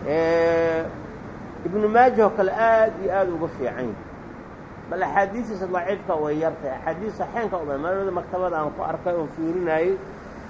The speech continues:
badanaa axaadiista uu dhigayaba axaadiis saxiixka u badan, Muslim iyo Bukhaari ay wariyaan.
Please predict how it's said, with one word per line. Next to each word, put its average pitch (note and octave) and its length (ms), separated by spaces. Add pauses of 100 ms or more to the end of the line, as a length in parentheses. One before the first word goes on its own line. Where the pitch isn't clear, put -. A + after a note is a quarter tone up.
(140)
badanaa A#3 420
axaadiista G3 520
uu F#3 120
dhigayaba G3 480
axaadiis D#3+ 400
saxiixka D#3+ 480
u A#2+ 140
badan, G#2 240
Muslim C3 240
iyo A#2+ 100
Bukhaari A2+ 400
ay A#2 80
wariyaan. G#2+ 480